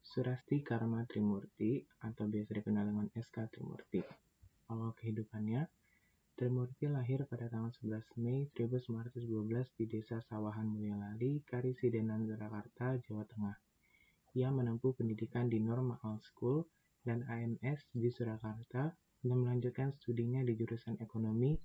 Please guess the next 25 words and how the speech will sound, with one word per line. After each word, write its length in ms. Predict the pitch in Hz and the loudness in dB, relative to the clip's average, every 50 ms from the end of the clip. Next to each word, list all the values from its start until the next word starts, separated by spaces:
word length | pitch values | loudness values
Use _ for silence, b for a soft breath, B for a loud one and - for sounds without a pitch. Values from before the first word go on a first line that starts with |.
| b b b b b b b | b b b b b b b
Universitas 640 | - 127 127 123 123 - 127 123 - _ - - 123 - - | 2 2 4 4 2 0 -4 -4 -4 _ -6 -6 -6 -2 0
Indonesia 640 | 120 117 113 113 113 113 110 - - 127 131 - - - | 0 0 2 2 2 0 0 0 0 0 0 0 -4 -8
atau 160 | - - 113 | -4 -4 -2
U 100 | 110 110 117 - | -2 -2 -4 -2
I. 160 | 107 107 107 - - _ _ _ _ _ _ _ _ _ _ _ - _ _ _ _ _ _ _ - _ _ | -2 -2 -2 -4 -8 _ _ _ _ _ _ _ _ _ _ _ -20 _ _ _ _ _ _ _ -20 _ _
Gerakan 480 | 123 123 120 117 117 - - 127 123 | 2 2 2 2 0 0 0 0 0
Kemerdekaan 720 | 120 - 120 117 117 110 113 113 110 - 117 110 117 117 113 | 0 2 0 0 0 0 0 0 0 0 0 0 0 2 2
Indonesia, 720 | 113 113 110 110 107 107 107 104 - - 123 135 165 175 - _ _ _ _ _ _ _ _ _ _ _ _ | 2 2 2 2 2 2 0 -2 0 0 2 2 2 0 -4 _ _ _ _ _ _ _ _ _ _ _ _
ia 160 | 127 139 151 | 2 2 2
secara 400 | 160 - - _ 135 127 123 123 | 2 -2 -4 _ 0 2 2 4
resmi 400 | 120 120 113 - - 135 139 147 | 4 4 2 2 2 4 4 4
bergabung 560 | 135 123 123 113 110 117 113 113 120 131 127 | 6 6 4 4 4 2 0 2 2 2 4
dengan 240 | 120 117 113 113 113 | 4 4 2 2 2
Nasionalis 560 | 110 110 - 117 110 110 107 107 113 113 - | 0 0 0 0 2 2 2 2 2 0 0
Pertindo 640 | - - - 110 - 107 107 107 104 110 123 143 147 - - | -2 -4 -4 -4 -2 0 2 4 4 4 4 4 2 0 -2
atau 160 | 117 - - | -4 -4 -4
Partai 400 | 110 - 113 107 110 - 117 110 | -8 -6 -8 -8 -6 -4 -2 0
Indonesia 640 | 110 110 107 104 104 101 - - 120 117 135 156 - _ _ _ _ _ _ | 2 2 2 2 0 0 -4 -2 -2 0 0 0 -2 _ _ _ _ _ _
pada 160 | - 120 117 | 0 2 2
tahun 320 | 120 - 123 127 139 147 143 | 2 0 0 0 2 0 0
seribu 320 | 143 - 123 123 131 131 | 2 2 2 2 2 0
sembilan 320 | 127 127 123 117 113 113 - | 0 0 -2 -2 -2 -2 0
ratus 160 | 131 127 123 | 0 0 0
tiga 240 | - 117 120 110 104 | 2 0 2 0 0
puluh. 320 | - - 104 98 98 101 | 2 2 2 2 2 0